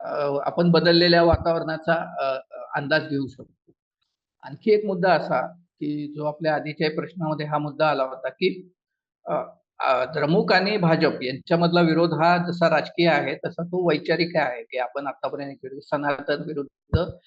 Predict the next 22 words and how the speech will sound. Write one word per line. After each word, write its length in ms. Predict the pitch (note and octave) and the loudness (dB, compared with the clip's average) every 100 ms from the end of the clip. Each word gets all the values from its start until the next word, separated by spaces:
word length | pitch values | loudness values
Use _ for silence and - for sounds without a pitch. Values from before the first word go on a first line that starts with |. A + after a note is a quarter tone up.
| _ _ - | _ _ -6
अ, 240 | C#3 C3 B2+ D3+ | -2 0 0 0
तमिळ 220 | D3+ C#3+ | 0 -2
संस्कृती 580 | D3 C3+ - E3+ C#3 C#3 | -4 -8 -10 -8 -4 -2
किंवा 220 | C#3+ C#3 | -2 -2
हिंदी 280 | C#3 C#3 D3+ | -2 0 2
भाषा 280 | C#3 D3+ | 2 0
विरोध 300 | C#3 C#3+ C#3+ | 0 0 -2
विरुद्ध 360 | C#3 C3+ C#3 D3+ D#3 | -2 -6 -4 -4 0
तमिळ 220 | D3+ D3+ | 0 0
भाषा 340 | C#3 C3+ - B2 | -2 -6 -6 -6
वगैरे 260 | A#2+ B2 | -6 -8
असो. 260 | A2+ - _ _ _ _ _ _ _ _ _ _ _ _ - | -10 -14 _ _ _ _ _ _ _ _ _ _ _ _ 0
परंतु, 680 | F#3+ A3+ A#3 F#3+ D#3 - - - _ - | 4 4 4 2 0 -2 -8 -20 _ -10
अ, 200 | C#3+ C#3+ | -8 -8
त्या, 680 | C#3 - D3 F3+ A3+ F3+ E3+ _ _ B2+ | -10 -2 2 4 2 -2 -8 _ _ -6
अ, 280 | B2+ C3 C3 | -2 -2 -2
नॅरेटिव्हला 600 | C#3 C#3 E3 F3 E3+ D3 | -2 2 2 6 6 4
किंवा 260 | B2 B2+ C3+ | 0 -2 -4
त्या 460 | C3+ C3 C3+ D#3+ F3 D#3+ | -4 2 4 4 2 0
एकूणच, 560 | - F#3 F3 F3 F3 | -2 2 2 2 2
अ, 160 | D#3+ D3+ D3 | 2 2 0
चर्चेला 560 | D3 C#3 - D3+ C3+ | -4 -4 -2 -2 -2